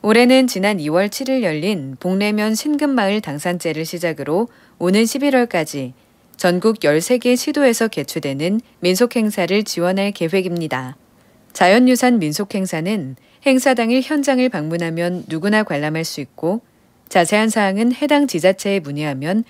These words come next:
안내받으실 수 있습니다. 다양한 국악을 배우고 공연을 즐길 수 있는 소리 명상관이 전라북도 남원시에 들어섭니다. 오는 사월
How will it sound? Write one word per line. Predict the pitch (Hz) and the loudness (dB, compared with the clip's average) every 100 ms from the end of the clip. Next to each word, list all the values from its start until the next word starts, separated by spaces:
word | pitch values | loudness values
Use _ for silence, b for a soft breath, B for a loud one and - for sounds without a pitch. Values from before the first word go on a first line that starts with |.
| b | b
안내받으실 | 170 190 226 220 196 190 180 | -2 0 2 0 -2 -6 -6
수 | - 208 | -6 -6
있습니다. | 175 - 175 175 135 117 - _ _ _ _ _ _ _ _ b b b _ _ _ | -6 -6 -6 -4 -6 -10 -14 _ _ _ _ _ _ _ _ b b b _ _ _
다양한 | - 196 233 254 262 | 4 6 6 6 4
국악을 | 247 185 233 240 254 | 2 0 0 2 2
배우고 | 226 220 208 220 226 | 2 0 -2 -2 -2
공연을 | - 175 214 220 226 | -2 -2 0 2 0
즐길 | 151 151 185 | -2 -4 -4
수 | - 180 | -4 -4
있는 | 175 185 202 | -2 -2 -2
소리 | 208 311 302 | -2 -2 0
명상관이 | 220 180 180 160 143 160 196 123 b b b | 0 -2 -2 -2 -2 -2 -2 -4 b b b
전라북도 | - 202 240 233 - 226 | 0 4 4 2 2 4
남원시에 | 147 151 202 202 190 | 2 2 -2 0 -2
들어섭니다. | 180 151 156 156 143 135 139 139 _ _ _ _ _ b b b b | -2 -4 -4 -6 -6 -4 -6 -6 _ _ _ _ _ b b b b
오는 | - 196 226 | 0 2 2
사월 | 220 214 185 220 135 | 2 0 2 2 0